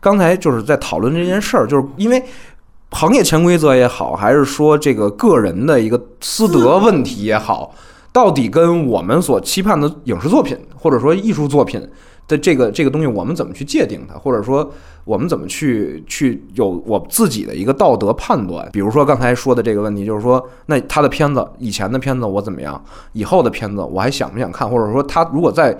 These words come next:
Speaker 1: 呃，获得机会复出的话，我还支不支持他继续去演戏，从事这个行业？
Speaker 2: 我觉得他过几年就，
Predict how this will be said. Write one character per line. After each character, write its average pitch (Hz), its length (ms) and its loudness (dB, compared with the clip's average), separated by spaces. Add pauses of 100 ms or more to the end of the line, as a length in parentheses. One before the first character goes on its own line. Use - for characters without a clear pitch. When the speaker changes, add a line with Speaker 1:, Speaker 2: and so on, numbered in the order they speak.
Speaker 1:
呃， 113 180 0
获 151 160 2
得 139 100 4
机 156 140 -2
会 160 100 4
复 202 260 0
出 131 240 0
的 107 80 2
话， 90 160 -2
我 87 160 -6
还 98 160 -4
支 240 200 -2
不 196 40 0
支 127 160 -4
持 104 200 -6
他 113 120 -2
继 123 140 -6
续 123 140 -6
去 117 380 -6
演 123 220 0
戏， 185 160 -4
从 110 220 -6
事 165 80 -4
这 165 100 2
个 95 60 -4
行 - 260 -12
业？ 180 220 -10
Speaker 2:
我 120 240 -8
觉 123 240 -8
得 156 260 -2
他 143 440 -4
过 156 200 0
几 123 140 -6
年 104 240 -8
就， 117 160 -8